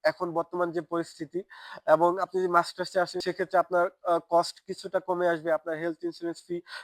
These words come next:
কিছুটা কম দিতে হবে। সেক্ষেত্রে, আহ, দেখা গেছে আপনার হয়তো এক, এক দুই লাখ টাকা কম লাগবে। আসলে টোটাল প্রসেসিং খরচটা, আহ, এরকমই, আসলে এর চেয়ে কমে আসলে, আহ, খুব বেশি, আহ, সম্ভব হবে বলে মনে হয় না।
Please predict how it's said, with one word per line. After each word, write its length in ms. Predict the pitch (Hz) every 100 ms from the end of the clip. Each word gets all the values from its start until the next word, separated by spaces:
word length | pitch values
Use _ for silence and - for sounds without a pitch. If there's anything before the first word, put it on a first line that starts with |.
| -
কিছুটা 300 | 175 175 170
কম 260 | 165 175 175
দিতে 200 | 175 160
হবে। 260 | 160 165 - - _
সেক্ষেত্রে, 640 | - 175 180 165 180 175
আহ, 220 | 180 175
দেখা 280 | 160 170 180
গেছে 200 | 170 -
আপনার 220 | 170 170
হয়তো 200 | 165 160
এক, 240 | 165 165 160 -
এক 260 | 160 147
দুই 100 | 151
লাখ 200 | 170 165
টাকা 180 | - 160
কম 240 | 160 170 170
লাগবে। 340 | 165 143 170 - - _ _ - -
আসলে 260 | - 202
টোটাল 300 | 190 185 196
প্রসেসিং 460 | 180 190 208 190 196
খরচটা, 500 | 196 190 - 190 180 -
আহ, 180 | 170 170 - _ _ _ _ _ - - - -
এরকমই, 540 | 190 190 190 175 196 -
আসলে 320 | 151 - 175
এর 160 | 185 180 -
চেয়ে 140 | 185
কমে 300 | - 180 185
আসলে, 360 | 175 175 175 170 - - -
আহ, 80 |
খুব 100 | 156
বেশি, 420 | 160 185 - 185 196 - - -
আহ, 60 |
সম্ভব 380 | 151 185 180 180
হবে 240 | 160 175
বলে 200 | 180 175
মনে 180 | 170 170
হয় 80 |
না। 80 | 165